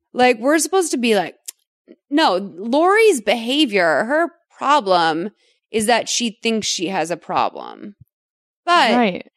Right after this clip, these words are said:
Speaker 1: As much as it's supposed to be inherited, I don't think it is. I think Lori's just fucking batshit.
Speaker 2: <laughs>
Speaker 1: Like, Lori needs a good therapist. It's actually scary when you think about this woman teetering on thirty and being this unaware about, like, her,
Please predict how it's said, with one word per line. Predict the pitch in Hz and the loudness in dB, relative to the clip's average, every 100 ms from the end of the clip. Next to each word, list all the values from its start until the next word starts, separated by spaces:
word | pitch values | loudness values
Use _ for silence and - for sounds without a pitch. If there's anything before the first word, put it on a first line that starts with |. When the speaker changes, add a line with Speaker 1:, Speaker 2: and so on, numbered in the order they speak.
| - | -4
Speaker 1:
As | 254 254 | 0 2
much | 277 277 320 | 2 2 0
as | 285 | -4
it's | 294 - | -6 -6
supposed | 254 262 262 | -2 0 0
to | - | -2
be | 226 | 0
inherited, | 196 185 202 320 285 196 180 175 - - | 0 0 0 2 4 4 2 0 -2 0
I | 403 | 4
don't | 392 | 4
think | 233 214 214 | 4 2 2
it | |
is. | 254 339 180 131 - | 4 4 4 0 -2
I | - 311 | 0 2
think | 330 214 | 2 2
Lori's | 220 311 302 202 - - | 2 4 4 2 -2 -10
just | 202 226 - - | -8 -6 -6 0
fucking | 247 247 220 175 | 0 0 -4 -2
batshit. | 214 359 466 - - 131 82 - _ - | 0 0 -2 -2 0 0 0 -6 _ -20
Speaker 2:
<laughs> | - - - | -14 -10 -2
Speaker 1:
Like, | - 294 | 2 2
Lori | 269 311 359 381 | 2 2 4 6
needs | 339 254 | 4 4
a | 247 | 2
good | 233 233 - | 2 0 0
therapist. | 226 220 190 - 95 - - | 2 4 2 0 -2 -2 -2
It's | 240 - | -2 0
actually | 269 330 - 294 | 0 0 -2 -4
scary | 247 - 240 233 220 | -4 -2 2 4 2
when | 190 190 | 2 -2
you | 196 | -4
think | 220 190 | -4 -2
about | 190 180 | 2 2
this | 185 180 | 0 -6
woman | 190 180 175 | -4 -4 -4
teetering | - 208 190 196 196 185 | -8 -4 0 2 2 2
on | 175 170 | 0 -2
thirty | 170 165 170 196 226 240 _ _ _ | -2 -2 0 0 0 -4 _ _ _
and | - 214 | -4 -2
being | 202 208 196 | 0 0 0
this | 185 190 - | 0 -2 -2
unaware | 165 185 175 165 170 | -2 -2 2 2 2
about, | 185 185 156 | 2 2 2
like, | 127 160 - | 0 -2 -4
her, | 185 165 | -4 -4